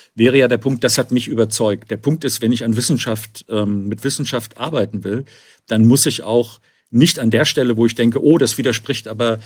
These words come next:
äh, dem Alltagsbewusstsein“, äh, kann ich da nicht <laughs> sagen. Ja, ich höre jetzt auf mein Alltagsbewusstsein. Die Leute haben einfach mittlerweile Angst in ihrer, äh,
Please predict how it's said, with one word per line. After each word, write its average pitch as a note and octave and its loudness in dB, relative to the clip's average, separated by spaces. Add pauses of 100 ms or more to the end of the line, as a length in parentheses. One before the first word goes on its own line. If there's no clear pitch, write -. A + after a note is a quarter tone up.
(260)
äh, A#2 -2
dem A2+ 2
Alltagsbewusstsein“, A2 -6 (160)
äh, A2+ -12
kann A#2+ -2
ich A#2+ -2
da A#2+ 0
nicht A2 4
<laughs> C3 6
sagen. F3+ 10 (560)
Ja, A2+ 0
ich - 0
höre D3 2
jetzt D#3+ 0
auf A#2+ -6
mein A#2 -2
Alltagsbewusstsein. A2+ -6
Die A2 -4
Leute B2+ 0
haben B2 -2
einfach B2 -8
mittlerweile A#2 -4
Angst - -8
in A2+ -4
ihrer, A2+ -2 (540)
äh, A2 -8